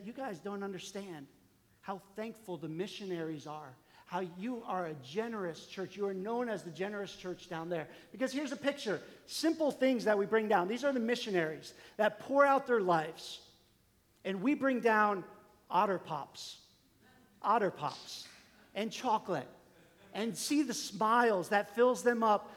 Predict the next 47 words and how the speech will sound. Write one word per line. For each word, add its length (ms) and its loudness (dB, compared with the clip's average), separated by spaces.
a 80 4
little 220 4
bit. 140 2
Something 320 -2
simple 400 0
that 180 2
is 100 -2
for 200 -2
us 220 -2
to 100 -10
bring, 340 -4
and 100 -4
we 140 -2
bring 280 -6
that. 240 -4
There's 200 0
more. 380 4
We 160 -2
have 320 2
a 60 0
child 360 2
sponsorship 640 -2
program. 460 -2
And 80 -2
a 40 0
couple 280 -2
years 300 2
ago, 380 6
uh, 220 8
we 120 0
brought 280 6
back, 280 6
uh, 160 6
ten 320 0
kids 480 2
and 120 -6
said, 200 4
"Hey, 160 2
church, 480 2
here's 240 -2
ten 280 0
kids. 280 0
It's 140 -10
twenty-nine 480 2
dollars 320 4
a 60 -8
month. 260 -4